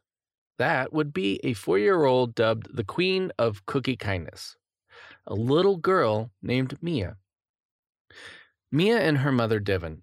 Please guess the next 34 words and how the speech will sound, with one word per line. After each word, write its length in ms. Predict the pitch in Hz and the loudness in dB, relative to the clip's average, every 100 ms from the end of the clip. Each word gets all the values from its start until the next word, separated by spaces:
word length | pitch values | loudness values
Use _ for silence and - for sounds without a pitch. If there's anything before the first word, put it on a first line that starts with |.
| - | -12
bake 260 | 135 143 170 | -2 0 0
for 160 | - 131 | -2 -2
essential 420 | 117 117 101 95 | 0 -4 -4 -2
workers 400 | 98 95 95 92 | -2 -2 -6 -6
at 160 | 120 123 | -8 -4
least 340 | 165 160 - | -4 -6 -10
twice 380 | - - 170 - | -8 -2 -2 -2
a 60 | 120 | -4
week 340 | 110 104 95 | -2 -2 -2
in 160 | - 104 | -4 -4
Stillwater, 560 | - 147 143 123 123 | -2 -2 0 0 0
New 140 | 120 107 | -2 -2
York, 460 | 104 87 - - _ _ | -2 -4 -6 -16 _ _
then 480 | - 113 151 127 131 - | -4 2 4 2 -2 -4
deliver 480 | 151 156 180 190 147 | 0 2 0 0 0
these 200 | 101 87 | 0 -6
sweet 260 | - 92 - | -6 -10 -10
treats. 500 | - 87 - - - _ _ _ _ - - _ | -12 -12 -14 -20 -20 _ _ _ _ -20 -20 _
Something 440 | - 160 165 180 170 | -2 -2 0 -2 0
she 220 | - 170 | 0 -2
started 480 | - 151 143 147 139 | 0 2 4 2 2
in 160 | 120 | 0
July 480 | 107 110 110 110 107 | 0 0 0 0 0
with 220 | 101 98 | -2 -4
her 100 | 101 | -4
first 340 | 98 135 131 - | -2 -2 -2 -2
delivery 540 | 113 117 110 113 113 | 2 2 2 0 0
at 140 | 104 98 | -4 -4
the 140 | 92 | -6
Saratoga 640 | - 135 135 123 120 123 | 0 0 0 0 0 0
Hospital 520 | 101 101 98 107 107 107 | 0 -2 -2 -2 -2 -2
Intensive 520 | 101 95 92 95 92 | -6 -4 -4 -6 -4
Care 160 | 92 | -2
Unit. 320 | 90 76 67 | -2 -6 -14